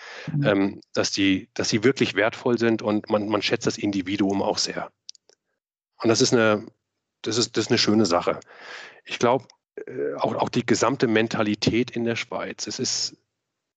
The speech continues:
Speaker 2: es ist ein bisschen, es ist ein anderes Zusammenarbeiten,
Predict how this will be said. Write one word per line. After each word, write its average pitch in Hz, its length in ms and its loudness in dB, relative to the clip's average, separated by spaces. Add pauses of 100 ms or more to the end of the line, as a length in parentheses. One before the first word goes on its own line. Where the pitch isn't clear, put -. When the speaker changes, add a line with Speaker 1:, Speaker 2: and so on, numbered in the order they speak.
(100)
Speaker 2:
es - 140 -4
ist 127 120 0
ein 123 80 2
bisschen, 120 480 2
es - 180 -8
ist - 120 0
ein - 160 -2
anderes 131 560 2
Zusammenarbeiten, 131 1400 0